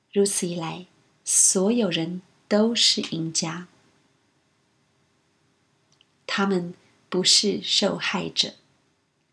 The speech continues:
They are not victims.这一天，我和学生们一起进行户外教学。出发前，我告诉学生，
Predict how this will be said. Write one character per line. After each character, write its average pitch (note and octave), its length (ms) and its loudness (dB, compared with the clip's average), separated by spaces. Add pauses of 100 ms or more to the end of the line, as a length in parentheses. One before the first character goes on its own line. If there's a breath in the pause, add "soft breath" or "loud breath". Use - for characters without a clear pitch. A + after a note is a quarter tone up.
(340)
They G3+ 380 0
are G3+ 220 -2
not F#3 540 -6 (140)
victims. F#3 880 -2 (1700)
这 C4 140 -2
一 B3+ 100 -2
天， B3+ 480 -6 (260)
我 E3+ 100 -2
和 F#3+ 160 -4
学 G3 160 0
生 A#3+ 200 0
们 G#3 240 0
一 G#3+ 80 -4
起 G3+ 220 -4
进 G3 200 -4
行 F#3 520 -2
户 G3 320 -4
外 F#3 180 -4
教 G3+ 260 -4
学。 F#3 500 -2 (960)
出 - 200 2
发 D4 160 -2
前， G#3 480 -2 (380 loud breath)
我 G#3 60 -4
告 A3+ 180 -4
诉 A3 120 -2
学 G#3 220 -2
生， A#3 380 0